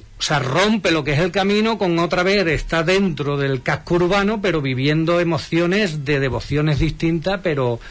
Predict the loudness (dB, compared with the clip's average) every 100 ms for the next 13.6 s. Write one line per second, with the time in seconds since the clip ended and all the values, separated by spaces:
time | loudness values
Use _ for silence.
0 | -14 -6 -2 0 -2 0 0 0 -4 -12
1 | -16 -20 -18 -10 -6 -4 -2 0 0 0
2 | 0 -2 -8 -18 -20 -20 -20 -8 -2 2
3 | 4 4 2 2 2 0 -2 -2 0 2
4 | 2 0 -2 -4 -8 -8 -18 -12 -12 -10
5 | -6 -4 -2 0 2 2 0 -4 -6 -14
6 | -16 -6 0 0 2 0 0 0 -2 -2
7 | -4 -2 0 2 2 2 0 0 0 0
8 | 0 0 0 0 0 0 0 0 0 -2
9 | -6 -12 -18 -16 -4 0 2 2 0 0
10 | 2 0 0 -4 -18 -18 -20 -20 -20 -20
11 | -12 -2 0 2 2 0 0 -2 0 0
12 | 0 -2 -2 0 0 0 0 2 0 0
13 | -2 -2 0 0 0 -2